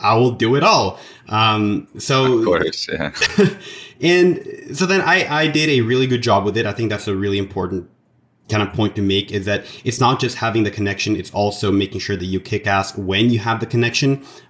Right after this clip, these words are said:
Speaker 1: Um, and I really proved myself to him, and he was really impressed. So then he spoke with his supervisor,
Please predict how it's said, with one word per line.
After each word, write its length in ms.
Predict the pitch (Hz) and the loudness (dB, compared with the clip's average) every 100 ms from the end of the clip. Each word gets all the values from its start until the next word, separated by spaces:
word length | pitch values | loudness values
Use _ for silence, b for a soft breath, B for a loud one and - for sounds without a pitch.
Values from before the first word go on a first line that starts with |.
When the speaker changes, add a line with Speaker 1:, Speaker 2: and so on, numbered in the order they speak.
| - | 0
Speaker 1:
Um, 280 | 98 101 | 2 2
and 80 | 101 | 2
I 60 | 107 | 0
really 240 | 110 107 | 0 0
proved 260 | 104 123 117 | -2 -2 0
myself 340 | 104 - 104 | -2 -4 -6
to 60 | 92 | -6
him, 540 | - 127 127 127 123 B B - | -2 0 2 2 -2 B B -4
and 280 | 101 98 95 | 0 2 0
he 120 | 101 | 0
was 200 | 107 95 95 | -2 -4 -2
really 260 | 110 104 | 0 0
impressed. 460 | 98 101 127 - - | -2 0 2 2 0
So 100 | 104 | -2
then 140 | 92 | -2
he 180 | 87 110 | -2 -6
spoke 240 | - 95 | -4 -6
with 120 | 92 87 | -6 -10
his 120 | 85 | -8
supervisor, 720 | 117 135 156 147 131 139 135 | -4 0 2 2 2 -2 -2